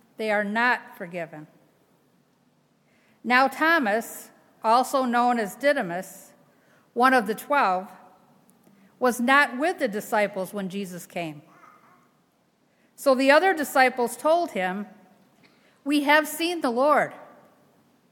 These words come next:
But he said to them,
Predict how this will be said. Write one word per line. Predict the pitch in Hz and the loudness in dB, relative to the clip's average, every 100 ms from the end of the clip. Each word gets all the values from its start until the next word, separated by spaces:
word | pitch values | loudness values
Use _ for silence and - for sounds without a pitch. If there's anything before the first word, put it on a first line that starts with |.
| _ _ _ _ _ _ _ _ _ _ _ _ - | _ _ _ _ _ _ _ _ _ _ _ _ 0
But | 262 | 2
he | 262 | 2
said | 302 339 302 | 4 4 4
to | 233 | -2
them, | 185 175 175 175 | -2 -2 -2 -8